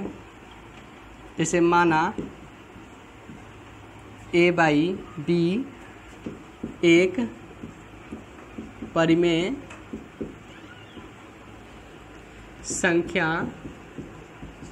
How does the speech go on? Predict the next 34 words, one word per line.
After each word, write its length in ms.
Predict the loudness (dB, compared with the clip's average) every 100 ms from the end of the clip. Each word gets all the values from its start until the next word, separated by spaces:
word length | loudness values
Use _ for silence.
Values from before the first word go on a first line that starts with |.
| -16 -18 -18 -18 -18 -20 -16 -14 -14 -6
है, 280 | 0 2 0
ठीक 240 | 0 0 2
है। 140 | 2 -2 -12 -6 2
आपका 220 | 4 6
दिया 220 | 6 6
क्या, 220 | 4 4 4 2 -8 -10 2
मतलब 320 | 2 2 0
गुणात्-, 380 | 4 6 4 -2 -4
गुणात्मक 720 | 0 6 6 6 4 4 4 2
तत्समक 580 | 2 2 2 2 0 -4 -4 -8 -16 -8
की, 140 | -6
मतलब 280 | 0 4 4
ए 160 | 6 4 4
पर 140 | 4
गुण 200 | 4 2
दिया, 240 | 2 4 4
ठीक 200 | 4 2
है। 60 | 0
तो 120 | 4
क्या 140 | 4
करेंगे, 280 | 6 2 0
इसका 180 | 2 2
rule 160 | 4 2
होता 240 | 4 2
है 80 | 2
किसी 320 | -2 -2 0
भी 160 | 2 0 4
परिमेय 280 | 4 4 2
संख्या 500 | 2 0 0 0 2
व 360 | 4 4 4 2 -8 -18 -20 -4 4
एक 300 | 4 4 2
का 140 | 0 2
गुणनफल 520 | 2 0 2 2 2
स्वयं 520 | 0 4 4 4 2